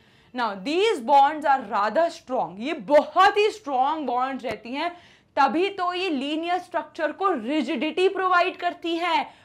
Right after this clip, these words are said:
उसका स्ट्रक्चर मेंटेन करने के लिए जो most important चीज है, वो है सीमेंट। और सीमेंट क्या है यहाँ पे? पेप्टाइड बॉन्ड्स। Is that clear? दो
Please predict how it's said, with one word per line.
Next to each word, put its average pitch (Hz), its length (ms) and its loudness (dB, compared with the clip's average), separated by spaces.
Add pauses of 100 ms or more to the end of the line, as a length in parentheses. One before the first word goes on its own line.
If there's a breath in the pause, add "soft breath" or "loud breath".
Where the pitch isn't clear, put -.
(140 loud breath)
उसका 330 420 0
स्ट्रक्चर 311 600 -4
मेंटेन 285 760 -4
करने 349 440 0
के 320 80 -10
लिए 349 140 -4
जो 370 120 -4 (180)
most 392 460 2
important 330 560 -2
चीज 320 460 -4
है, 294 200 0
वो 285 180 -4
है 359 400 4 (340 loud breath)
सीमेंट। 349 920 2
और 233 80 -4
सीमेंट 311 480 -4
क्या 359 160 2
है 359 200 4
यहाँ 370 220 2
पे? 403 260 0
पेप्टाइड 277 880 -2
बॉन्ड्स। 330 680 4
Is 196 260 -10
that 185 240 -6
clear? 311 300 0 (460 loud breath)
दो 392 340 4